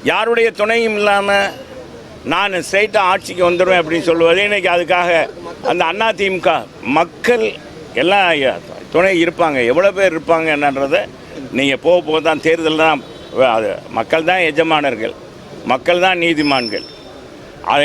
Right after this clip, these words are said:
எனவே மக்கள் தீர்ப்பே மகேசன் தீர்ப்பு. அம்மாவுடைய இயக்கத்தை, புரட்சி தலைவருடைய இயக்கத்தை புரட்சி தமிழர் எடப்பாடியார் மீண்டும் தமிழகத்துடைய ரெண்டாயிரத்தி இருபத்தி ஏழு நடைபெறுகிற தேர்தலில்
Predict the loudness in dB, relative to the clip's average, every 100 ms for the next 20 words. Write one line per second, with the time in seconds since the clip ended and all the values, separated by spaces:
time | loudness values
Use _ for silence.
0 | 2 2 2 -2 -10 -20 -20 -10 -4 -2
1 | 0 -2 0 0 0 0 0 0 0 0
2 | -4 -2 -6 -6 -6 -2 -2 2 2 4
3 | 2 2 2 2 0 0 -2 2 0 0
4 | -4 -4 0 0 0 -2 0 0 0 0
5 | 0 -2 -2 0 0 -2 -6 -2 -2 -2
6 | -2 -2 0 0 2 0 2 0 2 2
7 | 0 -4 -20 -20 -20 -20 -20 -6 0 2
8 | 2 2 2 0 -2 -10 -4 0 2 2
9 | 2 0 2 0 0 0 -2 -2 -4 0
10 | 0 2 0 0 0 0 0 0 2 0
11 | 0 0 0 2 2 -2